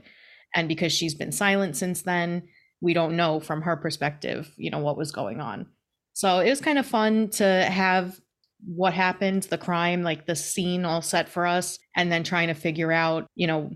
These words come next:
what the details were throughout the book. It was kind of fun to go on that adventure with Theo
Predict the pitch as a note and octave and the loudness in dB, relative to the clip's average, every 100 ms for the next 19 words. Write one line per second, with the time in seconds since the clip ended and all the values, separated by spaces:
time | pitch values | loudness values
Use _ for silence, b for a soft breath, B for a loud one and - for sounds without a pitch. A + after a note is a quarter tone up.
0 | - - F3 F3 D#3+ E3 D#3+ E3+ D#3+ D#3 | -14 -2 -2 0 -2 -2 -4 0 -2 0
1 | E3 D#3 D#3 D3+ D3+ D#3 D#3 D#3 D#3 E3+ | -2 -2 0 0 0 -4 -2 -2 -2 -6
2 | D3+ F3+ D#3+ D3+ E3 D#3+ E3 D#3+ D#3 D3+ | -4 -4 -4 -4 -4 -4 -4 -6 -4 -4
3 | D#3 D3+ D3+ D3 D3+ D3 D#3 D3+ D3 D#3 | -2 -2 -2 -2 -4 -2 -2 -2 -4 -4
4 | D#3 D#3 D#3+ | 0 2 0